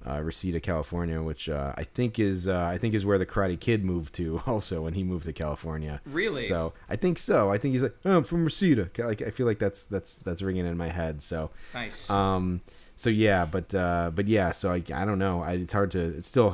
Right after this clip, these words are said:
Speaker 1: kinda hard to put him into, to perspective. I think he, like, coached or, um, I don't think he is currently coached, but I'm pretty sure he was a coach at some point, maybe for the D-backs or something. But
Speaker 2: Uh-huh.
Speaker 1: um,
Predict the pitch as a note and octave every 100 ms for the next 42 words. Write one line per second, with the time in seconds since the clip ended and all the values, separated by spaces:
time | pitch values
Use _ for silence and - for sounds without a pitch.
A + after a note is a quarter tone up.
0 | F2 F#2 D#2 E2 D2+ E2+ D#2 D#2 - -
1 | - - E2 C#2 C2 - - F2 - F#2
2 | F2 F2 - F3+ F#3 A3 F#3+ D#3 C#3 A#2
3 | - - - A2 A#2+ - - - F#2+ F2+
4 | E2+ - - - - - - - F#2+ F#2
5 | F#2 F2+ F2+ F2 - - - - - _
6 | - - - - - - - G#2 B2+ C#3
7 | F2+ - - - - - G3 G#3 F#3+ G3+
8 | F#3 - F#3+ - - G#3+ F#3 E3 D#3 C3
9 | A2+ - B2 A#2 - B2+ B2+ A2 B2+ E3+
10 | E3+ F#2+ C#2+ E2+ G2+ C3 C#3+ - D3+ -
11 | D#3 D3+ D#3 D3 B2+ G2 - C3 F#2+ F2+
12 | F2+ F2